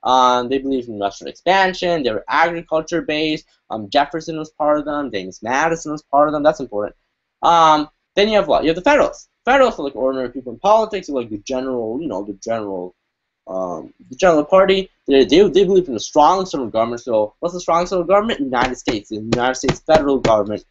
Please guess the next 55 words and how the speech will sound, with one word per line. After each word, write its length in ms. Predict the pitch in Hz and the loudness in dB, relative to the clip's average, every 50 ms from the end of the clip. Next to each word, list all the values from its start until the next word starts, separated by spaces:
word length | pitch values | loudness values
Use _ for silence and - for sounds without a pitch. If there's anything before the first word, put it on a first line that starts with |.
| _ _ _ _ - | _ _ _ _ -4
has 220 | 92 92 - - | -4 -4 -4 -4
a 20 | |
lot 120 | 90 85 85 | -6 -6 -6
of 80 | - | -4
power. 280 | _ 139 139 127 101 - - _ _ _ _ - | _ 2 2 2 0 -2 -10 _ _ _ _ -4
They 80 | 135 139 | -2 -2
believe 240 | 123 131 135 127 - | 0 0 0 -2 -2
in 140 | 127 117 - | -4 -10 -6
commercial 320 | - 139 151 160 160 165 | -2 0 0 2 2 0
interests, 320 | 170 190 190 - 127 - | -2 0 0 -2 -4 -4
which 80 | 110 95 | -6 -8
is, 80 | 95 113 | -4 -4
like, 100 | 110 - | -6 -4
small 220 | - 127 123 123 | -2 -2 0 0
businesses 300 | 123 147 160 160 123 120 | 0 -2 -6 -6 -6 -8
and 120 | 117 98 | -8 -6
businesses. 400 | 101 143 151 - 123 95 90 90 _ _ - _ - | -6 -8 -8 -10 -12 -14 -14 -16 _ _ -20 _ -4
And 180 | - 190 202 185 | -2 -2 0 2
they 200 | 202 220 269 285 | 2 2 4 4
really 240 | 269 277 262 254 233 | 4 4 4 4 2
were 100 | 226 202 | 0 0
pro-British. 680 | - _ - 214 214 185 - 190 190 165 120 104 - _ _ _ - | -2 _ 0 2 2 2 2 0 0 0 0 -2 -6 _ _ _ -6
Not 140 | - 196 226 | -4 -2 -2
in 60 | 247 | -2
the 20 | 233 | -4
sense 160 | 233 214 208 | -8 -8 -8
that 60 | 185 | -8
they 60 | 165 143 | -10 -10
supported 340 | - 151 - 165 165 147 | -12 -8 -4 -2 -2 -2
the 80 | 127 - | -2 -4
British, 240 | 208 233 214 180 - - _ _ | -2 -2 -2 -2 -4 -6 _ _
but 80 | - 160 | -8 -6
they 80 | 165 170 | -4 -2
wanted 300 | 160 156 151 156 156 - | 0 0 0 0 0 -2
to 60 | 160 | -4
adopt 360 | 135 - 123 113 120 120 - | -2 0 2 2 2 0 -2
a 60 | 123 | -10
few 220 | 117 - 117 110 98 | -10 -8 -10 -10 -8
British 340 | - 104 101 98 101 - | -6 -6 -6 -6 -6 -6
ideals 420 | - 98 98 135 175 165 127 120 - | -6 -6 -2 2 2 2 2 2 -2
because 200 | - 110 113 - | -6 -10 -8 -6
they 100 | 117 113 | -8 -4
felt 280 | - - 98 87 - | -2 0 0 0 0
they 120 | - 98 101 | -4 -6 -4
were 160 | 98 92 95 | -4 -4 -4
effective. 440 | - - 175 175 175 - - - _ _ _ _ _ _ _ _ _ _ _ _ _ _ _ _ _ _ _ _ _ _ _ _ _ _ _ _ _ | -2 0 -2 -2 -2 -4 -10 -12 _ _ _ _ _ _ _ _ _ _ _ _ _ _ _ _ _ _ _ _ _ _ _ _ _ _ _ _ _
So 140 | _ - 180 | _ 2 4
after 340 | 185 196 220 - - 180 160 | 4 4 4 2 -2 -4 0
that, 400 | 135 131 127 131 139 139 - - | 2 4 4 4 4 2 0 -2
um, 500 | 117 117 117 113 113 117 113 110 110 113 | -4 -4 -2 -2 -2 -2 -4 -6 -6 -8
we 60 | 113 | -8
have 140 | 110 104 - | -8 -6 -6
what? 220 | - 95 - - - | -6 -6 -6 -8 -10
We 180 | - 113 120 120 | -12 -10 -6 -4
have, 280 | 117 113 110 110 107 | -2 0 0 -2 -2